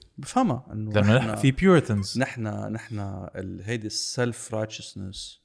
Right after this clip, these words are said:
Speaker 1: إنه دخلك. نرجع شوي لصديقنا وصديقك، آه، مواطنون ومواطنات.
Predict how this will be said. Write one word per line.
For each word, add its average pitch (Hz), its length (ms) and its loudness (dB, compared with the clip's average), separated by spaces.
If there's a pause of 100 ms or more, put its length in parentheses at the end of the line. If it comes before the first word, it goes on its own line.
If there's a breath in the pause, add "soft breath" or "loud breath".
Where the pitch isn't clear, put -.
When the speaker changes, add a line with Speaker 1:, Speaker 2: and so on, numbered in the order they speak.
Speaker 1:
إنه 104 120 -4
دخلك. 113 540 -6 (1700)
نرجع 113 300 -2
شوي 98 420 -8 (1080)
لصديقنا 101 500 -6
وصديقك، 95 680 -10 (1200 soft breath)
آه، - 1120 -12
مواطنون 101 500 -4
ومواطنات. 98 480 -10